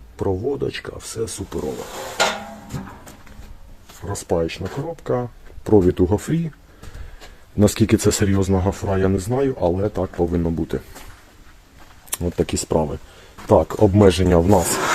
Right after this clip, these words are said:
налаштовані, налаштовані приблизно.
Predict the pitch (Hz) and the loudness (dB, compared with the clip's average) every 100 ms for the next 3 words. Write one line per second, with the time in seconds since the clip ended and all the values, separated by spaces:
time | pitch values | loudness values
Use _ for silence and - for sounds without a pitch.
0 | - - - - - - - - 110 101 | 0 0 -2 -6 -6 -8 -8 0 6 8
1 | 101 - - 113 98 98 95 - - - | 8 6 4 6 6 6 4 0 -18 -10
2 | - 104 101 101 - 110 120 135 165 170 | 2 6 6 4 4 6 6 6 4 4
3 | 208 165 151 | 2 4 4